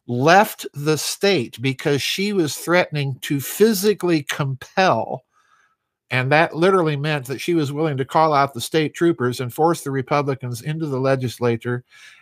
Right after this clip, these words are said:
at gunpoint to gain a quorum so she could pass this law with her Democratic majority.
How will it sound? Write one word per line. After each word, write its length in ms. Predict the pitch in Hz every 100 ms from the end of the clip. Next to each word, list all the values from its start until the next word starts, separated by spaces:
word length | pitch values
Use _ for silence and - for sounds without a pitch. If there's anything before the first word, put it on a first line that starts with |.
| -
at 260 | 139 135 135
gunpoint 600 | 160 175 - 120 113 113
to 80 |
gain 240 | 127 143 143
a 60 |
quorum 420 | 127 160 139 123 123
so 160 | 139
she 220 | 123 143
could 180 | 131 117
pass 380 | - 139 131 -
this 240 | 127 117
law 320 | 135 143 127 120
with 180 | 120
her 120 | 131 120
Democratic 640 | 127 123 - 120 113 110
majority. 500 | 113 143 165 107